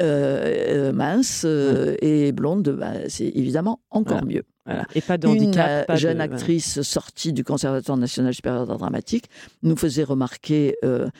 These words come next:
Speaker 1: il y a quelque temps que, bah, se retrouvant dans la vie professionnelle, on, elle n'est jamais programmée, euh, enfin,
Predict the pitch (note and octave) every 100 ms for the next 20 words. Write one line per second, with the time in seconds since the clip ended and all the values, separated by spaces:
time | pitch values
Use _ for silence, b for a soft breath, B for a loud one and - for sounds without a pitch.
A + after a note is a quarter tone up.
0 | B B B C3 B2 C#3+ A#2 C3 - F#3
1 | A3 C#4+ - b b _ - D#3 D3 C#3+
2 | C3 B2 A#2 - - - A#2+ C3 D3+ -
3 | D3 C#3+ B2+ B2 B2+ B2 C3 C3 A#2 B2+
4 | C3 F#3+ B3 F3+ - b b b _ _
5 | - C3+ A#2+ A#2+ - - - - - -
6 | - _ - B2+ B2+ C#3 C3+ B2 C3 C#3
7 | - - A#2+ - - A#2 A#2+ D#3 A#3 -
8 | - C#3 C3+